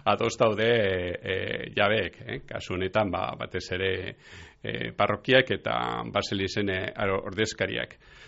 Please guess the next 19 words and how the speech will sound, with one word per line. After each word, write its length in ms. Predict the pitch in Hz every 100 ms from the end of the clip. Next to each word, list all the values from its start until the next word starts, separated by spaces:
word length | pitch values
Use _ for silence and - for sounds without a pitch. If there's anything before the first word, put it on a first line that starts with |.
| - - _ 120
Eta 260 | 123 131 131 120 117 110 101 95
behin 340 | - 104 135 123
bat, 160 | 139 - _
hori, 240 | 131 131 113
baimenaz, 680 | 104 107 117 127 151 - -
e, 180 | - 104 101 98 104 120
ikusi 360 | - 123 123
behar 160 | 120 120
dugu, 160 | 131
haber, 240 | 117 123 -
zeintzuk, 640 | - - 117 117 - 131 110
e, 480 | 101 95 95 92 90
zaharberritu 640 | - 117 120 113 117 127
prozesuan, 720 | - 107 - 120 120 117 131
e, 640 | - 98 98 95 92 92 98
zar 320 | - 110 104
de-, 320 | 95 90 85
zar 220 | 87 110 98
dezakegu. 540 | 87 95 107 110